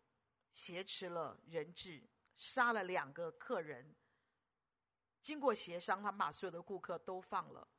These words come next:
就留下一个妇女当作人肉盾牌。这个时候有一名警官，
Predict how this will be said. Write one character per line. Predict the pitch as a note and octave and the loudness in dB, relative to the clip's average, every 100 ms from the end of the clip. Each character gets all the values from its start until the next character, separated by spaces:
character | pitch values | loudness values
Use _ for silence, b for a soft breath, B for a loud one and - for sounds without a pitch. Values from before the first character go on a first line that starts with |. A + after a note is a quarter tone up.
| _ _ _ | _ _ _
就 | - | -10
留 | F3 F3+ | -6 -4
下 | F3 G3 | 2 2
一 | F3+ | 2
个 | F3 | -2
妇 | - A3+ E3+ | -4 -4 -4
女 | D3+ | -4
当 | E3+ E3+ | -4 -4
作 | F3+ D#3+ | -4 -4
人 | D#3+ E3+ | -4 -2
肉 | F3+ | -4
盾 | D#3 F3 C#3 | -2 -6 -4
牌。 | - - A#2+ _ _ _ _ _ _ _ _ _ _ _ _ _ _ _ _ _ _ _ _ _ _ - | -8 -10 -12 _ _ _ _ _ _ _ _ _ _ _ _ _ _ _ _ _ _ _ _ _ _ -10
这 | E4 | -2
个 | C#4 | 0
时 | A#3 | 2
候 | A3 | 2
有 | F3+ E3+ | 0 -6
一 | G3 | -12
名 | E3+ | -14
警 | E3+ E3+ C3+ | -14 -14 -10
官， | E3+ D#3+ | -6 -6